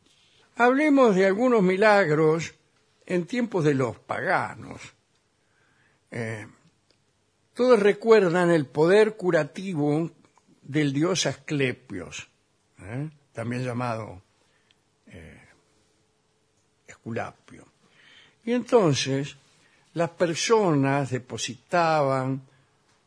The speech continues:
en, en Alejandría, donde había un templo de Esculapio, eh, joyas, objetos de plata en forma de mano, de pie, de ojo, y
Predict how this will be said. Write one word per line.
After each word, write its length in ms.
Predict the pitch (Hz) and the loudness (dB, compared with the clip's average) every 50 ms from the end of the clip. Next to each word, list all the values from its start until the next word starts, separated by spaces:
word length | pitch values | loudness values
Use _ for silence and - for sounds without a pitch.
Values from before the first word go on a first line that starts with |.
| _ _ | _ _
en, 300 | - 107 104 101 98 - - - - _ | -12 -12 -10 -10 -12 -14 -16 -20 -20 _
en 180 | - - 127 123 | -12 -8 -6 -4
Alejandría, 1200 | 123 120 123 117 - 113 117 123 135 156 170 175 147 131 123 117 110 110 107 110 117 131 123 117 - _ _ _ | -2 -4 -4 -6 -6 -6 -6 -6 -6 -6 -6 -6 -4 -4 -4 -4 -6 -6 -6 -6 -8 -10 -12 -16 -20 _ _ _
donde 220 | - 104 104 107 113 | -18 -16 -14 -12 -10
había 160 | 117 123 120 | -8 -8 -8
un 120 | 113 107 | -8 -10
templo 460 | - - 117 110 104 92 - - 95 95 | -8 -8 -8 -8 -8 -12 -14 -16 -16 -16
de 80 | 95 | -16
Esculapio, 680 | 95 - - 92 95 90 87 - _ _ - 90 - - _ _ _ _ _ _ _ _ _ _ _ _ _ - | -18 -18 -18 -16 -16 -16 -16 -18 _ _ -20 -20 -20 -20 _ _ _ _ _ _ _ _ _ _ _ _ _ -14
eh, 200 | - 107 98 - - | -12 -12 -12 -14 -18
joyas, 840 | - - 185 196 196 185 175 160 131 131 135 135 135 135 - - - _ _ _ _ _ | -6 -2 2 4 6 6 4 4 2 0 0 -2 -2 -4 -6 -12 -18 _ _ _ _ _
objetos 460 | - 113 113 - 147 139 - 135 117 | -14 -14 -6 -6 -6 -4 -4 -4 -6
de 80 | 117 110 | -6 -6
plata 420 | 113 - 139 139 139 135 - 127 | -8 -6 -4 -2 -2 -2 -4 -6
en 100 | 113 113 | -10 -8
forma 340 | - 127 127 127 117 113 117 | -6 -6 -6 -6 -6 -6 -6
de 100 | 110 110 | -6 -6
mano, 460 | 120 139 147 143 143 135 127 120 110 | -2 -2 0 0 0 0 -2 -4 -6
de 100 | 107 107 | -8 -12
pie, 320 | - _ 139 139 139 135 120 | -12 _ -6 -4 -2 -2 -4
de 160 | 110 107 113 | -4 -6 -6
ojo, 680 | 123 135 131 117 - - - - 104 98 98 98 120 - _ _ _ _ _ _ _ _ _ _ _ _ _ _ _ | -4 -4 -6 -6 -8 -10 -16 -16 -14 -12 -12 -12 -14 -16 _ _ _ _ _ _ _ _ _ _ _ _ _ _ _
y 300 | - 127 117 113 113 107 | -14 -10 -8 -8 -8 -8